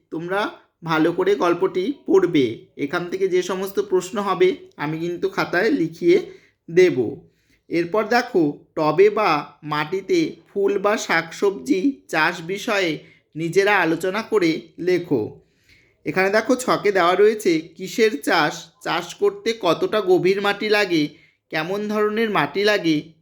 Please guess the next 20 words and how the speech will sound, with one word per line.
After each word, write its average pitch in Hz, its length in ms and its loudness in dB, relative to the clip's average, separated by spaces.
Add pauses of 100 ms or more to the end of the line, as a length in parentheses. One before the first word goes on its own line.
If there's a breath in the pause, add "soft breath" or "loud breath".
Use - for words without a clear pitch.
কিভাবে 196 480 0
সেই 185 340 4 (720 soft breath)
মাটি 180 380 -2 (320)
চাষের 165 500 0
যোগ্য 160 400 2
করা 196 340 2 (600)
হয়। 175 380 2 (720)
এখানে 185 280 -8
তাহলে 214 320 2
দেখো, 233 340 2 (300)
কিসের 202 420 0
চাষ, 180 280 2 (220)
শাকসবজি 170 800 0 (520 loud breath)
চাষ 175 280 -2
করতে 202 340 -4
কতটা 190 420 -2
গভীর 180 400 -2 (320 soft breath)
মাটি 170 280 0
লাগে, 190 340 2 (500)
এক 214 80 -2